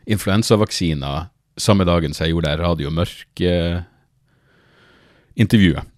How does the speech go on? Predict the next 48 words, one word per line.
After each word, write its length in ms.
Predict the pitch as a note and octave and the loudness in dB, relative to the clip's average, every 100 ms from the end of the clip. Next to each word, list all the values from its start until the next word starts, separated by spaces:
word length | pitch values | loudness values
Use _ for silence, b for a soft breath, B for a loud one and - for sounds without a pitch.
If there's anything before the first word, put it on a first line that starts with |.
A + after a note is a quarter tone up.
| - F#2 | -8 -6
Eh, 320 | D#2 C#2+ - - _ _ _ _ _ _ - B B B _ _ - | -4 -6 -10 -12 _ _ _ _ _ _ -20 B B B _ _ 4
men 120 | C3 | 4
så 80 | B2+ | 8
varte 220 | A#2 C3 | 6 6
det 80 | F#2+ | 2
så 80 | F2 | 2
lenge 240 | F#2 G2+ | 2 2
at 80 | D2 | 0
jeg 80 | F2 | -4
fikk 120 | F2 E2 | -8 -10
ikke 180 | F2 - | -8 0
tatt 160 | F#2+ F#2 | 0 0
den, 200 | - - - | -14 -16 -8
så 220 | - F2 | -4 -2
jeg 160 | D2 F2 F2+ | 0 0 2
bare 140 | F2+ | 2
var 100 | E2 | 2
sånn, 140 | F2+ F#2+ | 0 2
"Ja, 80 | |
men 100 | F2+ | 2
får 140 | E2+ F2 | 2 -2
jeg 60 | - | 0
ta 80 | E2+ | -2
den 80 | D2 | -2
når 100 | - | -10
jeg 80 | - | -10
kom 200 | D#2 - C#2 - - | -12 -12 -14 -14 -10
over 220 | D#2+ D#2 | -8 -6
helga 300 | E2 D2 C2 | -6 -6 -8
da?" 140 | A#1+ E2 | -8 -6
Det 60 | F2 | -2
ville 140 | F2 | -2
vært 160 | E2 - | -2 -6
fuckings 540 | - G#2 - D#2+ - - | -6 -6 -6 -8 -8 -8
ironisk 480 | F2 F2 E2+ B1+ - | -6 -4 -4 -8 -12
hvis 160 | - E2 | -12 -10
jeg 80 | |
da 60 | D2+ | -12
fikk 320 | - - - | -10 -14 -10
influensa 640 | A#1+ D#2+ C#2+ D2 - - - _ _ _ _ _ _ - | -12 -10 -10 -8 -10 -12 -16 _ _ _ _ _ _ 2
dagen 260 | E2 D#2 - | 2 2 -6
etterpå, 320 | - D2+ - - _ _ | -10 -10 -12 -16 _ _
at 100 | - | -18
jeg 80 | - | -16
skulle 160 | - - | -16 -8
ta 80 | D#2+ | -8
den 100 | - | -8
jævla 300 | - - - | -14 -12 -12